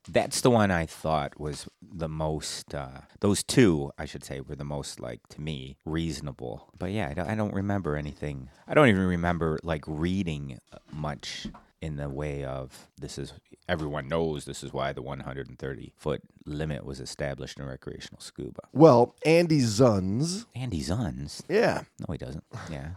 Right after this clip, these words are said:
Speaker 1: Andy Zunz. Is he, is he the author?
Speaker 2: He's the author
Speaker 1: Oh.
Speaker 2: in this article, Why is one hundred thirty Feet the Depth Limit for Recreational Scuba Diving? in, uh, June of this year.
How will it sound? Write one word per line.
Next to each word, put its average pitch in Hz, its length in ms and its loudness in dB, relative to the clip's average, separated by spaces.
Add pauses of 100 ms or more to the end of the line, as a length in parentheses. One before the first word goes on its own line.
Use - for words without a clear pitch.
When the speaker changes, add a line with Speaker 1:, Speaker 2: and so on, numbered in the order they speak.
(120)
Speaker 1:
Andy 95 220 -2
Zunz. 78 680 -4 (280)
Is 95 140 -2
he, 98 180 4 (240)
is 90 160 -4
he 101 100 0
the 73 180 0
author? 190 420 -2
Speaker 2:
He's 131 180 4
the 123 140 8
author 127 420 4
Speaker 1:
Oh. 76 80 -16 (160)
Speaker 2:
in 101 180 8
this 95 280 4
article, 92 720 4
Why 120 460 6
is 123 340 6
one 104 200 6
hundred 107 200 4
thirty 101 280 6
Feet 127 400 2
the 87 80 0
Depth 107 380 6
Limit 92 260 -2
for 95 160 0
Recreational 92 500 0
Scuba 139 220 4
Diving? 101 280 -2 (180)
in, 113 460 8
uh, 101 260 6
June 107 720 8
of 92 640 2
this 120 180 -2
year. - 240 -4